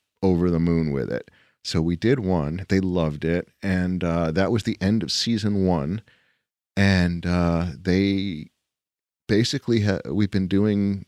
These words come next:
since then. So we all season two and now into season three. Though season three, we have, and I think I can reveal this. I don't, this isn't a huge, um,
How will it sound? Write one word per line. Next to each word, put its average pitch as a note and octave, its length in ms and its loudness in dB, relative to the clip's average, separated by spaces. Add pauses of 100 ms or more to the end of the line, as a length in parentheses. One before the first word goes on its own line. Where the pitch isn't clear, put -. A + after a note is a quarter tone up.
(160)
since A#2+ 300 0
then. B1+ 220 -4
So - 140 -2
we E2+ 100 2
all F#2 260 2
season A2+ 380 -2
two A2 280 2
and F#2+ 100 0
now F#2+ 200 2
into F2 140 -2
season F#2+ 420 -2
three. G2+ 400 2
Though F2+ 120 2
season C3+ 460 -2
three, A#2+ 380 0 (520)
we A2 180 2
have, G2 640 0 (400)
and F2+ 220 0
I E2 80 0
think A2 300 -2
I F2 80 2
can D#2 340 -8 (160)
reveal D#2 400 -2
this. D2 200 -6
I D#2+ 40 0
don't, D2+ 200 -6 (100)
this - 180 -8
isn't B1 240 -8
a - 20 -10
huge, - 340 -10 (440)
um, D#2 320 0